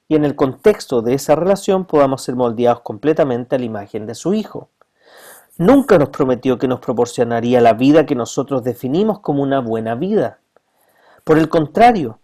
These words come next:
ha prometido utilizar todas las herramientas a su disposición para completar el trabajo de redención que comenzó en nuestros corazones y en nuestras vidas. No ha sido infiel.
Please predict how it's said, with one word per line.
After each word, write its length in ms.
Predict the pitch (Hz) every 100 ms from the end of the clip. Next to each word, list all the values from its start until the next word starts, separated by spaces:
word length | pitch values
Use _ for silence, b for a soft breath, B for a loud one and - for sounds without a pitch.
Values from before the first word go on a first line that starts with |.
| _ _
ha 100 | 135
prometido 480 | 160 196 190 143 160
utilizar 540 | 156 156 135 - 147 135
todas 360 | _ 226 262
las 320 | 262 233 175 -
herramientas 840 | 170 156 139 143 202 202 180 -
a 40 |
su 300 | 139 - 262
disposición 880 | 285 220 - 233 226 - 254 190 123 b b b b
para 220 | - 151
completar 560 | 147 151 143 135 175 208
el 160 | 226 214
trabajo 480 | 156 143 165 -
de 120 | 135 123
redención 840 | 165 247 262 226 - 143 139 b b b _
que 120 | 170
comenzó 520 | 170 180 185 185 -
en 80 | 127
nuestros 260 | 131 135 156
corazones 560 | - 175 - 127 117
y 80 | 117
en 60 | 123
nuestras 320 | 131 165 160
vidas. 500 | 233 262 143 - - _ _ _ _ _ _ _ _ _ _ _ _ _ B B B B
No 120 | - 214
ha 60 |
sido 380 | 190 - 247 170
infiel. 520 | 117 - 120 107 101